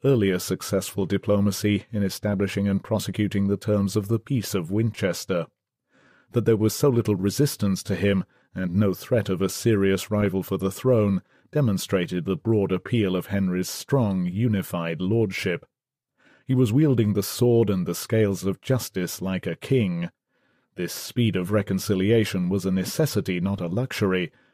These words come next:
for England was only one part of the extensive Plantagenet domains. In eleven fifty-six, Henry was forced to leave England to deal with a rebellion in Anjou led by his younger brother Geoffrey,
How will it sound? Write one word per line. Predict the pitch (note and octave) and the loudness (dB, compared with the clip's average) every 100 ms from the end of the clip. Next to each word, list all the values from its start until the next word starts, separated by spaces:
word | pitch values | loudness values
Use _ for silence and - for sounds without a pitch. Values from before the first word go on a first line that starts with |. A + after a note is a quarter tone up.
| _ | _
for | F#2+ | -2
England | G#2 F#2+ F2 | 0 0 0
was | E2+ G2 | 0 0
only | G#2+ G2+ G2 | 2 2 2
one | F2+ G#2+ G2+ | 0 2 2
part | G2 C#3+ A#2+ F#2+ | 0 0 0 0
of | G2 | -2
the | F#2 G#2 | 0 0
extensive | G2+ - - C#3+ A#2 - F#2 - | 0 -4 -4 -2 -2 -2 -4 -4
Plantagenet | G2 F#2 F#2+ G#2+ G#2 F#2+ F2 - | -4 -4 -2 -2 -2 -2 -4 -2
domains. | G#2+ B2 A#2+ G2 F#2 F2+ - - _ _ _ _ _ _ _ _ _ _ _ _ _ _ _ | 0 2 2 0 0 -4 -6 -14 _ _ _ _ _ _ _ _ _ _ _ _ _ _ _
In | C3+ | 4
eleven | C3 C#3+ D#3 A2+ | 6 6 4 2
fifty-six, | A#2+ - F#2+ - C#3+ F2 - - - | 0 0 -4 0 0 0 -2 -10 -4
Henry | F#2+ F#2+ | 0 0
was | G#2 G#2+ | 0 -2
forced | - G#2+ G2 - | 2 2 2 -2
to | A#2+ | 0
leave | A#2+ D3+ G#2 | 2 2 2
England | G#2+ F#2 F#2+ F#2+ F2+ - _ | 2 2 2 2 0 -6 _
to | G2 | -6
deal | F#2+ G2 | -2 0
with | F2+ F#2+ | 0 0
a | F#2+ | 2
rebellion | F#2+ F2 A2 G2+ F#2+ | 2 2 2 4 2
in | F#2 | 2
Anjou | F#2 A2+ G#2 G2+ A2+ C3 G#2 | 0 2 2 2 2 4 2
led | F2+ G2+ F#2+ | 2 0 0
by | G2+ | -2
his | G2 G2+ - | -2 -4 -2
younger | A2 G2+ G2+ | 0 2 0
brother | G2 G2 F2+ F#2+ | 0 0 0 -2
Geoffrey, | - C3+ - G#2 F#2 | 0 0 0 0 0